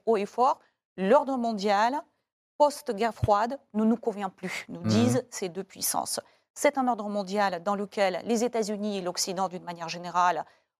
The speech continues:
Speaker 1: ont la place prépondérante, c'est eux qui définissent les règles. Or,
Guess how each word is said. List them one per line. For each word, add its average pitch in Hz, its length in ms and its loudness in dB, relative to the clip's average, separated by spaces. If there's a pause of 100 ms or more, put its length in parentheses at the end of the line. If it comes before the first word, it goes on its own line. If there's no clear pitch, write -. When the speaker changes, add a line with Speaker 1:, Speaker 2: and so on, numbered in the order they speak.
(120)
Speaker 1:
ont 240 180 6
la 196 160 2
place 180 360 -2
prépondérante, 233 800 2
c'est - 260 -4 (100)
eux 240 160 4
qui 190 180 -10
définissent 175 600 -8
les 190 120 0
règles. 302 420 2 (420)
Or, 254 240 4